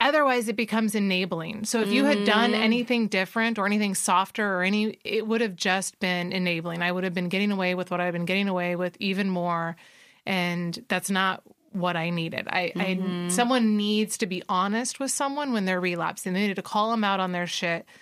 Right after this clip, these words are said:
Speaker 1: because when we're relapsing, we're really lying to ourselves.
Speaker 2: Mm-hmm.
Speaker 1: We're just manipulating our,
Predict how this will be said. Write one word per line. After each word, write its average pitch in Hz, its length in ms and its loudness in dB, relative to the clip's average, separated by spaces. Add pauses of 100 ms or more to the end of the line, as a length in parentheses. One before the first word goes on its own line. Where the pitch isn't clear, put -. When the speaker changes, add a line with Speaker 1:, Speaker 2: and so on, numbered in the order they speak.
(220)
Speaker 1:
because 240 260 0
when 226 140 0
we're 202 120 0
relapsing, 226 580 0
we're 190 80 -2
really 233 200 0
lying 190 300 0
to 185 80 -6
ourselves. - 600 -4
Speaker 2:
Mm-hmm. 202 640 -4
Speaker 1:
We're 190 240 0
just 190 360 -4 (120)
manipulating 196 680 0
our, 165 220 -2